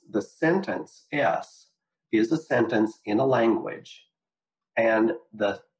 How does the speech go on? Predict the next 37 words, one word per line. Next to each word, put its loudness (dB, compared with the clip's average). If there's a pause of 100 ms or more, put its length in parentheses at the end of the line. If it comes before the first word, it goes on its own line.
language 0
in 2
which -2
we're -12
talking 0
about 0
S -12
is -4
a -2
different -4
language. -12 (720)
So 0 (120)
we 2
are 2
now, 2
this -4
is -2
a -18
sentence, -6
A 0
is -2
a -12
sentence -10
in 0
the -6
meta -2
language. -10 (1500)
That's -2
a -4
technical -4
detail 0
that 0
turns -4
out -2
to -16
matter -4
to -16